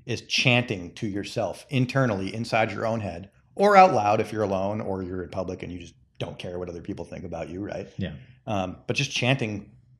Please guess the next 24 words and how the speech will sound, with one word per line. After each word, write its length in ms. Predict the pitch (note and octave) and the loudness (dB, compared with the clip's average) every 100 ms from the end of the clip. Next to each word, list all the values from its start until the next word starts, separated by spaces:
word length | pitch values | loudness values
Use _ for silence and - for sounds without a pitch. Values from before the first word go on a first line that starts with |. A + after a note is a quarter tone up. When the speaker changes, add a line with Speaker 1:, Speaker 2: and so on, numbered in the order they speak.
| _ - | _ -12
Speaker 1:
something 420 | - A#2 A2 G#2 | -2 -2 -2 -4
like, 220 | F2+ - | -4 -6
"You 60 | A#2 | 0
know 120 | B2+ | 4
what? 340 | C3 C3+ - - | 6 6 2 -10
I'm 120 | G2+ | -6
good 140 | G2+ E2+ | -4 -6
enough. 440 | C#2+ C2+ - - _ _ _ _ _ _ | -8 -14 -16 -20 _ _ _ _ _ _
I'm 140 | G2 G2+ | -8 -4
good 160 | G2+ | -2
enough. 480 | F2 C#2+ - - - _ _ _ _ _ _ _ | -4 -8 -14 -18 -20 _ _ _ _ _ _ _
I'm 160 | - G2+ | -10 -6
good 140 | A2 | -4
enough." 440 | F#2 D2 - - - _ _ _ _ _ _ - | -6 -10 -16 -18 -20 _ _ _ _ _ _ -2
And 100 | A#2 | 0
it 80 | A2+ | 0
sounds 580 | - C3+ C3+ - - - - | 6 6 6 2 -8 -14 -12
silly 500 | - - G3 A#2 A2 | -2 4 6 6 4
and 80 | G#2 | 0
it 60 | |
sounds 320 | - B2+ A#2+ A#2 | 0 2 2 2
a 20 | |
little 320 | A#2 A#2+ G#2+ | 2 2 2
woo-woo, 600 | G#2+ D3 B2 F#2+ F#2+ G2 | 4 2 4 2 0 -4